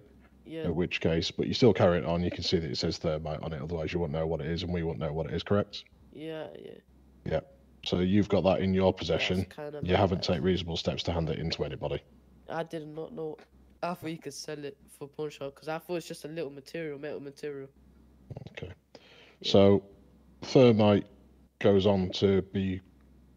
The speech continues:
Speaker 2: quite a few things, but it's an incendiary weapon, which, as I mentioned, comes under, uh, terrorism. It's, uh,
Speaker 1: Yeah.
Speaker 2: can be used for white phosphorus, also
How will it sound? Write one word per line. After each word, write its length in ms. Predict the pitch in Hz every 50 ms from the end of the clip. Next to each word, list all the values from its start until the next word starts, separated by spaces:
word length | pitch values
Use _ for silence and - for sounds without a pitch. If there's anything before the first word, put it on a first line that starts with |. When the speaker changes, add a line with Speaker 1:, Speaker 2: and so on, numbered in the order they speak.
| _ - -
Speaker 2:
quite 200 | 127 113 104 87
a 40 |
few 180 | - - 107 98
things, 520 | 95 - 101 101 101 98 95 - - - - _ - - - - - _ _ _ -
but 80 | 107 98
it's 140 | 92 - -
an 80 | 101
incendiary 540 | 95 95 95 - - 101 92 85 87 82 82
weapon, 400 | 82 85 - - - 90 85 104 - _ - - -
which, 180 | 82 78 -
as 140 | - 82 85
I 40 | 82
mentioned, 520 | 80 80 78 78 - - 82 82 - - - -
comes 260 | - - 92 82 80
under, 560 | 82 82 85 80 80 90 85 82 76 80 82
uh, 200 | 80 80 80 80 - _ _ _ _ _ _ _ _ _ _ _ _ _ _ - -
terrorism. 540 | - 92 90 87 90 85 90 90 90 90 - - _ _ _ _ _ - -
It's, 380 | 85 82 - - - - -
uh, 220 | 90 85 85 85 78
Speaker 1:
Yeah. 60 | 76
Speaker 2:
can 180 | - - 107 87
be 80 | 87
used 160 | 87 87 85 -
for 120 | - 90
white 220 | 87 90 87 -
phosphorus, 600 | - - 85 85 - - 85 82 85 - - - -
also 420 | 92 87 85 - 85 82 82 82